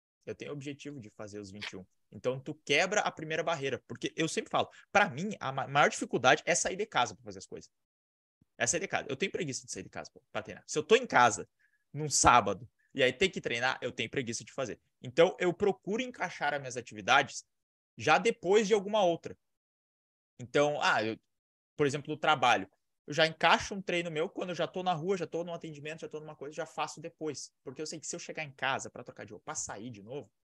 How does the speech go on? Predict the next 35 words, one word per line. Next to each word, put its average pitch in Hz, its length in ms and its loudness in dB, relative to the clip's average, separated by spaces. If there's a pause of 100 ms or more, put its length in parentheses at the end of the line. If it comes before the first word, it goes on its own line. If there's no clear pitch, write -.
(520)
vai 117 80 -8
ser - 100 -10
mais 123 200 -2
difícil. - 360 -6 (160)
Então, 139 220 -2
eu 151 60 -2
já 151 120 -2
encaixo 147 500 0
na 226 180 0
hora 180 300 2 (440)
E 196 40 6
aí 175 60 6
tu - 80 -4
pode 143 220 0
usar 131 180 2
isso - 140 -2
com - 80 -14
o 104 40 -14
teu 117 100 -4
trabalho, 175 480 2
tu 120 60 -12
pode 104 180 -4
usar 113 160 -4
isso 117 160 -10
com 147 140 -12
outra 117 220 -6
tarefa 180 400 -2
tua, 180 320 -6 (200)
porque, 170 240 -2
assim, 170 320 -2
é 139 60 4
algo 156 220 4
que - 140 -12
me 190 80 -4
ajuda, 190 480 -2